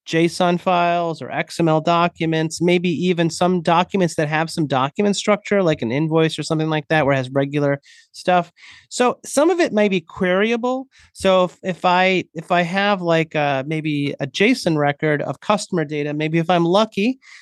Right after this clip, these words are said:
um, it's got some structure in there that has the customer name and maybe even has the first name field, so I can query that.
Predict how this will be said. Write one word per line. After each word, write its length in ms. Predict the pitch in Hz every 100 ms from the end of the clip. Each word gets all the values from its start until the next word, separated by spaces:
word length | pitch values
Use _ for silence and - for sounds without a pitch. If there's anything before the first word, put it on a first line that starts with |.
| - _
um, 640 | 170 156 160 160 160 160 -
it's 180 | 160 -
got 300 | 170 156 143
some 400 | - 147 143 139
structure 520 | - 175 160 - 156
in 60 | 147
there 160 | 147
that 120 | 147
has 240 | 135 139 127
the 60 | -
customer 420 | 196 170 - 165
name 280 | 160 156 151
and 100 | 143
maybe 220 | 147 147
even 180 | 143 135
has 200 | 131 123
the 80 | 147
first 260 | 233 214
name 140 | - 147
field, 240 | 151 147
so 80 | -
I 80 | 135
can 140 | 143
query 240 | 135 151 127
that. 200 | 117